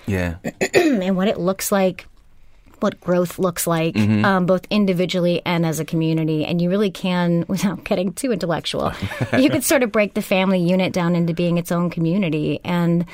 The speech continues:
Speaker 2: the mental health that's explored in this piece, part of what's so beautiful about it is that it's not just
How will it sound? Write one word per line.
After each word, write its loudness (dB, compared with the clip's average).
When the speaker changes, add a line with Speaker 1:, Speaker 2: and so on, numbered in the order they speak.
Speaker 2:
the 0
mental 0
health 0
that's -2
explored -2
in 0
this -2
piece, -4
part -2
of -2
what's -2
so -2
beautiful -4
about -2
it 0
is -2
that 0
it's -4
not -2
just -6